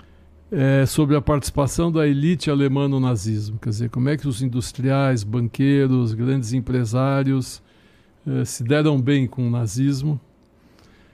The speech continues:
Por exemplo, quando ele tava falando, né, que começaram as proibições na Hungria.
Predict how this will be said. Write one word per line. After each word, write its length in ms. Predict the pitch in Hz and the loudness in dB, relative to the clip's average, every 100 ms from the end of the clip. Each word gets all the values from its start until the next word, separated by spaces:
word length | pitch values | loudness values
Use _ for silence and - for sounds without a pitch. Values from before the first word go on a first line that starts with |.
| - | 0
Por 140 | 143 | 2
exemplo, 480 | 143 120 131 117 120 | 4 2 2 2 -2
quando 220 | 147 139 | 0 2
ele 100 | 135 | 2
tava 200 | 139 139 | 2 0
falando, 520 | 131 139 135 135 117 | 0 -2 -2 -4 -6
né, 140 | 123 123 | -8 -10
que 280 | - 113 104 _ _ _ | -8 -10 -10 _ _ _
começaram 420 | 123 117 143 147 | -6 -4 0 0
as 140 | 143 | 0
proibições 720 | - 139 135 127 - 143 143 113 | -2 0 2 0 0 0 2 2
na 80 | 127 | 2
Hungria. 520 | 120 120 117 110 | 2 4 2 2